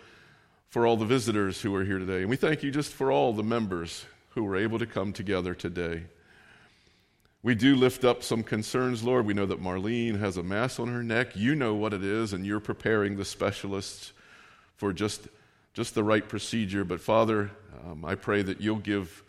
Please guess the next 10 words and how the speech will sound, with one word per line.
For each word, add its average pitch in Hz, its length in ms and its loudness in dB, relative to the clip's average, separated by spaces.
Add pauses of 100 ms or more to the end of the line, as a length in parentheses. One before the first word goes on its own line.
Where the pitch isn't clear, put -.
(380)
Marlene 101 560 0
comfort 110 400 0
and 107 160 0
peace, 98 400 -6
knowing 98 320 -4
that 98 140 -2
it's 98 160 -6
in 98 80 -2
your 104 160 -2
hands. 107 540 -6